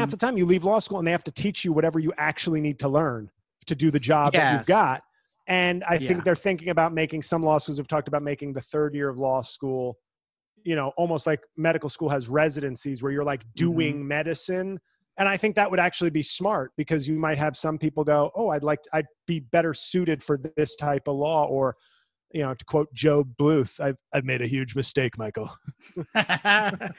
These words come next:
Speaker 1: So what is it about comedy and law that goes together? Is it supporting
Speaker 2: Oh,
Speaker 1: a
Speaker 2: I'm sorry.
Speaker 1: premise
Speaker 2: You,
Speaker 1: and then
Speaker 2: you were
Speaker 1: give me
Speaker 2: very nice
Speaker 1: some,
Speaker 2: there.
Speaker 1: uh,
Speaker 2: No, you
Speaker 1: no,
Speaker 2: were so
Speaker 1: no, but
Speaker 2: nice to, to, to, to come back and say, "Now could you answer the question, you
Speaker 1: <laughs>
Speaker 2: long-winded asshole"?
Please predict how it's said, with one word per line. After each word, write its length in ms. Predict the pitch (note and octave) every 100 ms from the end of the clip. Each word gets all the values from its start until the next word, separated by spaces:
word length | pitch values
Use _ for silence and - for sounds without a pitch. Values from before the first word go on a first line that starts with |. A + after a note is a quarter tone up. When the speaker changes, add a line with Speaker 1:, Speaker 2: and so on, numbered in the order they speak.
| - - -
Speaker 1:
So 280 | - F#3+ G3
what 180 | F3+ G#3
is 220 | G#3+ F3+
it 40 |
about 400 | F3 F3+ F3+ - -
comedy 440 | F3+ G3 F#3 F3+
and 160 | E3 D3
law 240 | F3 G3
that 120 | D#3
goes 220 | C3 D#3+ -
together? 420 | C#3 E3+ E3 C3+
Is 160 | B2+ C3+
it 100 | -
supporting 480 | C3+ - D#3 D3+
Speaker 2:
Oh, 40 | A3+
Speaker 1:
a 20 |
Speaker 2:
I'm 80 | A3+
sorry. 200 | B3+ A#3+
Speaker 1:
premise 200 | E3+ F3
Speaker 2:
You, 100 | G3
Speaker 1:
and 80 | C#3+
then 180 | C#3 - A3 _
Speaker 2:
you 200 | G3 G3+
were 80 | G3+
Speaker 1:
give 80 | F3
me 40 |
Speaker 2:
very 160 | G#3+ G#3
nice 280 | G3+ G3 C#3+
Speaker 1:
some, 80 | C3+
Speaker 2:
there. 200 | D3+ C3
Speaker 1:
uh, 200 | B2 A#2+ _ _ _ -
Speaker 2:
No, 140 | F#3
you 120 | F3
Speaker 1:
no, 80 | F#3+
Speaker 2:
were 40 | A#3
so 60 | G#3
Speaker 1:
no, 140 | G3 F3+
but 180 | F3+
Speaker 2:
nice 300 | C#3+ B2+ - - -
to, 140 | F#3+ F3+
to, 180 | F#3
to, 440 | E3 - F3 E3 E3 -
to 120 | E3
come 200 | F3 E3+
back 280 | E3 D#3+ D#3+
and 100 | D3
say, 260 | D#3 D3+ -
"Now 200 | E3+ F3
could 180 | F#3 D#3
you 120 | D#3+
answer 280 | D#3+ - D#3
the 80 | D3+
question, 480 | E3 D#3 - E3
you 240 | D3+ C#3+ C#3
Speaker 1:
<laughs> 100 | B3
Speaker 2:
long-winded 560 | D3 D3 C#3+ D3 D3 D3+
asshole"? 520 | D#3 D#3 C#3+ A#2+